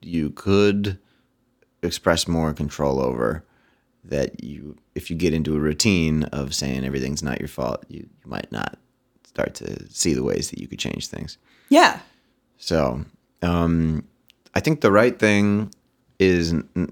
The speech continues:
Speaker 1: is to have a balance of some
Speaker 2: Yeah.
Speaker 1: things are my fault, some things are not.
Speaker 2: Mm-hmm.
Speaker 1: But to generally take, okay, what's the difference between fault and responsibility?
Speaker 2: Great question.
Speaker 1: That's 'cause I think the answer to this is going to be in taking responsibility for bad things, even if they're not your fault.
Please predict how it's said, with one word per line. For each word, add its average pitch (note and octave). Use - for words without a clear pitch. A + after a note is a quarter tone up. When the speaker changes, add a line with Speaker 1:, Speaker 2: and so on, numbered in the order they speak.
Speaker 1:
is E2+
to E2+
have E2
a D2
balance D2
of C2
some -
Speaker 2:
Yeah. A3+
Speaker 1:
things D#2+
are D2
my C#2+
fault, C#2+
some C#2
things C#2
are C2+
not. D#2+
Speaker 2:
Mm-hmm. A3+
Speaker 1:
But E2+
to C2+
generally F2
take, -
okay, F2+
what's F#2+
the C3+
difference B2
between F#2
fault F2
and D#2
responsibility? A#1
Speaker 2:
Great -
question. -
Speaker 1:
That's F2+
'cause G2+
I F2+
think A#2
the C3
answer G2
to F2
this D#2+
is D2
going D#2+
to D2+
be D2+
in C#2+
taking F2
responsibility D#2+
for F#2+
bad F2+
things, F#2
even D#2
if -
they're B1+
not B1+
your G#1
fault. -